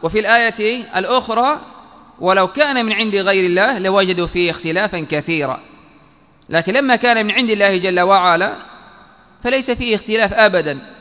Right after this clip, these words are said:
بل فيه توافق وفيه تعاضد وفيه البيان، الآية تبين الآية الأخرى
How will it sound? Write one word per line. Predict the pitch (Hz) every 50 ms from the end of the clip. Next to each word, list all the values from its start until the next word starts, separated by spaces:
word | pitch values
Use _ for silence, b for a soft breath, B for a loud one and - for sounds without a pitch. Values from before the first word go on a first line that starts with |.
| - - - - - - _ _ _ _
بل | - 180 214 208
فيه | - 247 240 208 -
توافق | - 185 180 185 196 190 175 147 - 147 - - - - - - - - - - - - - _ _ _ _ _ _ _ -
وفيه | - 170 175 - 247 240 214 180 -
تعاضد | - 175 156 180 190 190 180 160 143 143 - - - - - - - - - - - - - - _ _ -
وفيه | 165 180 - - 247 233 220 196 190 214 240 185 180 180
البيان، | 175 170 180 180 185 202 202 180 156 143 123 - - - - - - -
الآية | 160 165 - 190 202 202 196 190 190 185
تبين | 170 - - 180 180 185 214 214 202 190
الآية | 185 175 175 190 190
الأخرى | 185 190 208 - 180 180 156 139 -